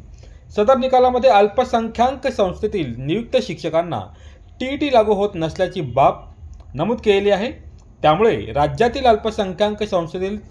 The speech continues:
संस्थेतील सहाय्यक शिक्षकांच्या नियुक्तीसाठी लागणारे टीईटी प्रमाणपत्राची अट शिथिल करून शासन निर्णय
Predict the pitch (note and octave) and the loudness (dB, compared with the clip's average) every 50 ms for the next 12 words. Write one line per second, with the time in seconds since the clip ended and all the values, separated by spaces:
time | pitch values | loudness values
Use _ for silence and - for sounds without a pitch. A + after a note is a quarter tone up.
0 | - - F3+ D#3 D#3 D#3 - F3+ D#3 G3 G#3 F#3+ - - - D#3 E3 F3+ G#3 B3 | -12 -6 -6 -6 -4 -6 -8 -10 -10 -10 -10 -12 -10 -8 -6 -4 -2 -2 -2 -4
1 | C4 B3+ - F3+ D#3 - E3+ D#3+ E3+ F3+ - D#3 A2+ F2+ - - - - - - | -4 -6 -8 -10 -10 -8 -8 -6 -6 -6 -6 -6 -6 -8 -8 -14 -20 -20 -20 -20
2 | - - - - - - - C#3+ E3 G#3 A#3 A3+ - B3+ A#3+ B3 A#3+ C4+ A#3+ G#3+ | -20 -20 -20 -20 -20 -12 -8 -2 0 0 0 -2 -2 -2 0 0 0 2 2 2
3 | F3 E3 F3 F#3 F#3 G3+ G3+ - - A3 A#3 B3+ A#3+ C#4 C4 - G3+ F3+ F3 F3+ | 2 2 2 0 0 -2 -4 -6 -8 -8 -8 -8 -8 -10 -8 -6 -2 -2 -2 -2
4 | F3 D#3 F3 - - E3+ E3+ E3 E3 F3+ - E3+ F#3+ A#3 A#3 A#3 - F#3+ D#3 F#3 | -2 -4 -6 -6 -4 -6 -6 -6 -8 -8 -2 0 0 0 0 -2 -6 -8 -8 -8
5 | F#3 - E3 D#3 D#3 D#3+ B2 G#2 - - - - - - - - - - - F3+ | -8 -6 -4 -4 -4 -4 -6 -8 -12 -14 -20 -20 -20 -20 -20 -20 -6 0 2 2
6 | F3+ - - A#3+ B3 A#3 G#3 F3+ D#3+ D#3 F3 G3+ G3 | 2 2 2 -2 -2 -2 -2 -2 -2 -4 -4 -6 -6